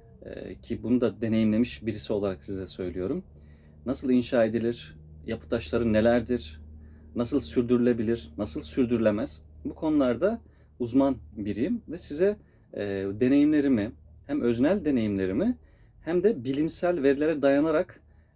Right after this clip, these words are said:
bir realiteyi anlatmaya çalışıyorum burada. Yani bu önemli bir şey. Bunu fark ettiğinizde, idrak ettiğinizde uzmanla şarlatanı daha iyi ayırt edeceksiniz.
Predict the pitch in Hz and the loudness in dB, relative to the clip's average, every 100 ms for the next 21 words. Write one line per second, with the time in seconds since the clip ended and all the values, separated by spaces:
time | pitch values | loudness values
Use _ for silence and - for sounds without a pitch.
0 | - 95 151 151 110 127 156 190 131 107 | -20 -10 -8 -6 -2 2 2 2 0 0
1 | 101 - - 90 - 92 - - 90 - | -2 -4 -6 -16 -14 -14 -14 -18 -16 -16
2 | - - - - _ _ _ _ _ - | -18 -20 -20 -20 _ _ _ _ _ -16
3 | - 131 208 196 175 170 113 - - - | -8 0 2 4 4 2 0 -6 -14 -16
4 | - 143 196 202 214 214 - - 107 92 | -12 -6 -6 -4 -6 -6 -8 -6 -4 -4
5 | - 117 123 190 156 - 104 98 98 - | -6 -4 0 0 0 -6 -6 -6 -6 -6
6 | 240 - _ _ _ _ 202 202 190 139 | -6 -8 _ _ _ _ -4 0 2 2
7 | 120 - 170 160 - 185 254 - 175 180 | 2 -2 -4 -4 -4 -2 -2 0 0 2
8 | 123 92 101 - 95 92 - - 104 - | 4 2 0 -2 -10 -10 -12 -14 -18 -18